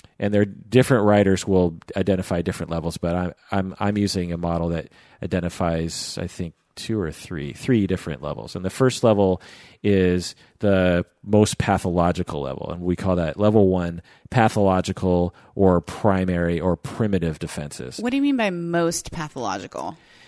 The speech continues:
Speaker 1: So level one is the most troublesome, the most bothersome, the most entrenched.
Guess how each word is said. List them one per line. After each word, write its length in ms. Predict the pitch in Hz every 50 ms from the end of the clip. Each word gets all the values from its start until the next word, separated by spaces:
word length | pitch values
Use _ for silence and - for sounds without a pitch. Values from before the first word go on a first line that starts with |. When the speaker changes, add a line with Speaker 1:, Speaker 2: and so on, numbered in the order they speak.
| - _ -
Speaker 1:
So 460 | - - 156 147 143 139 139 135 - - _ _ -
level 380 | - 135 147 151 170 175 160 156
one 240 | 147 139 135 139 131
is 440 | 123 117 113 110 107 98 - - - -
the 220 | - 104 101 110 101
most 540 | 107 110 107 107 107 - - _ - - _ _ -
troublesome, 640 | - - - 123 110 113 110 - - - 104 98 98
the 80 | 95 92
most 260 | 92 92 87 - - -
bothersome, 760 | 98 95 95 92 98 92 90 - 98 92 92 90 90 90 - _ - _ _ -
the 80 | - 98
most 400 | 95 95 95 95 - - - -
entrenched. 880 | - - 98 92 87 - - - 110 101 98 95 92 - - - - -